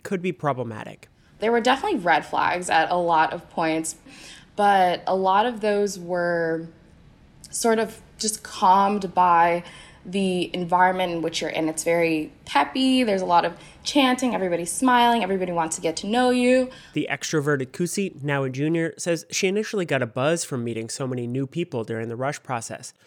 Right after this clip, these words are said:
Speaker 1: But looking back, she noticed she and other Black students were being paired with sorority sisters who looked like them.
Speaker 2: The rose-colored glasses of the experience, um, that wore off pretty quickly.
Speaker 1: She says she realized the relationships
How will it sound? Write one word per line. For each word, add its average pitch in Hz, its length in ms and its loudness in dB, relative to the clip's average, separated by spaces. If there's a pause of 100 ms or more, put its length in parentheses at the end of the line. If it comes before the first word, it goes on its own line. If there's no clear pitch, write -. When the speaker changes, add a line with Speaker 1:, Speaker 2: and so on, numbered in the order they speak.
(180)
Speaker 1:
But - 140 -8
looking 135 280 -4
back, 139 340 -6 (160)
she - 140 -10
noticed 131 300 -6
she 180 460 -6
and 127 140 -14
other 151 240 -4
Black 175 300 -4
students 190 380 -6 (120)
were 143 100 -2
being 139 240 0
paired 147 400 -4
with 143 160 -10
sorority 143 420 -4
sisters 190 560 -10
who 160 100 -6
looked 160 360 -6
like 123 200 -10
them. 131 400 -6 (120)
Speaker 2:
The 185 100 -2
rose-colored 165 580 0
glasses 160 420 0
of 156 80 -8
the 151 100 -4
experience, 156 720 -4 (380)
um, 180 300 4
that 202 460 2
wore 170 500 0
off 165 520 2
pretty 320 160 -4
quickly. 160 560 -4 (180)
Speaker 1:
She - 160 -6
says 202 380 -2
she - 140 -4
realized 214 420 -2
the 180 60 -4
relationships 135 640 -6